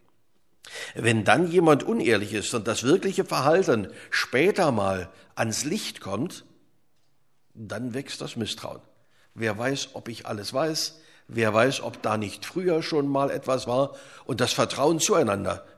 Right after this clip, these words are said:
das ist eigentlich eine wichtige Basis für eine erfolgreiche Ehe. Und deshalb ist es schon wichtig,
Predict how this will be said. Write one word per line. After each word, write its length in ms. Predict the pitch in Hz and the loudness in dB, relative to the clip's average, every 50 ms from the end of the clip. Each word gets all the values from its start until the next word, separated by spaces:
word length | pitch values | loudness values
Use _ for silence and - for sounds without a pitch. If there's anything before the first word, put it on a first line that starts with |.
| _ _ | _ _
das 180 | - 117 120 151 | -12 -8 -6 -6
ist 100 | 147 131 | -4 -2
eigentlich 320 | - 143 139 139 139 123 | 0 0 0 0 -2 -2
eine 180 | 117 117 107 113 | -2 0 0 2
wichtige 380 | 147 - - - - 151 120 | 0 -2 -2 -2 -2 -2 -2
Basis 540 | - 98 95 101 107 110 123 123 - - - - - - - | 0 -2 -4 -4 -2 -2 -2 -2 -2 -4 -6 -8 -16 -20 -16
für 160 | - - 127 - | -10 -6 -4 -4
eine 160 | 117 107 110 | -2 -2 -4
erfolgreiche 840 | - - - - - 104 101 104 107 - - - 110 107 107 123 | -4 -6 -8 -8 -8 -6 -6 -6 -8 -6 -6 -6 -6 -6 -6 -6
Ehe. 280 | 104 113 101 95 92 - - _ _ _ _ _ _ _ _ _ - - - - | -6 -4 -4 -6 -8 -12 -16 _ _ _ _ _ _ _ _ _ -20 -20 -18 -8
Und 180 | - 247 190 - | -6 -4 -2 -2
deshalb 340 | - - 135 143 151 147 - - - - - _ _ _ _ _ - | -2 0 2 0 0 0 -4 -16 -20 -20 -20 _ _ _ _ _ -10
ist 240 | - - - - | -8 -8 -6 -6
es 80 | 131 120 | -6 -6
schon 320 | - - 165 170 151 110 | -4 -4 -4 -4 -2 -2
wichtig, 460 | 104 110 107 - - 165 180 - - | -2 -4 -4 -4 -6 -6 -8 -8 -10